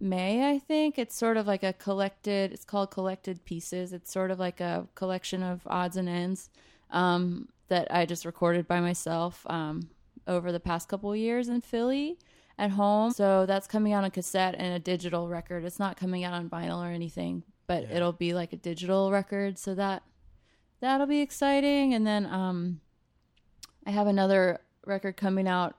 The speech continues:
Speaker 1: with this woman, Elise Thebner Miller. She plays synth. She plays kind of like, um, crowdy synth, and, uh, it, it's a live record, and it's coming out in April. So
Speaker 2: That's awesome.
Speaker 1: yeah,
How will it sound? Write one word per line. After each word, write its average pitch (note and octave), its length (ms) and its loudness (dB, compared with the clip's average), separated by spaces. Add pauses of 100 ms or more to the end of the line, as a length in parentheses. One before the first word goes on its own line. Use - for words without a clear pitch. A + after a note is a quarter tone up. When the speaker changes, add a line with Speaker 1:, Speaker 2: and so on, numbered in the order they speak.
(140)
Speaker 1:
with - 140 -8
this - 200 -6
woman, F#3 280 0
Elise F#3 440 -2 (300)
Thebner F#3 360 2
Miller. F#3 480 0 (320)
She - 140 -10
plays G3 260 2
synth. F#3+ 420 -2 (100)
She - 160 -8
plays G3+ 260 -2
kind F#3+ 220 -2
of F3+ 80 -8
like, F#3 180 -4
um, F3 400 -4 (180)
crowdy F3+ 800 -4 (640)
synth, F#3+ 680 -4 (400)
and, F#3 260 -4
uh, F3+ 220 -6 (680)
it, G3 180 -4
it's F#3+ 140 -6
a F#3+ 60 2
live F#3 320 4
record, F3+ 300 -2
and F3+ 160 -6
it's F3 120 -12
coming F3+ 320 -4
out D#3+ 140 -4
in - 120 -4
April. - 420 -4
So - 300 -8 (520)
Speaker 2:
That's B2 180 -12
awesome. E3 340 -8
Speaker 1:
yeah, B3+ 520 0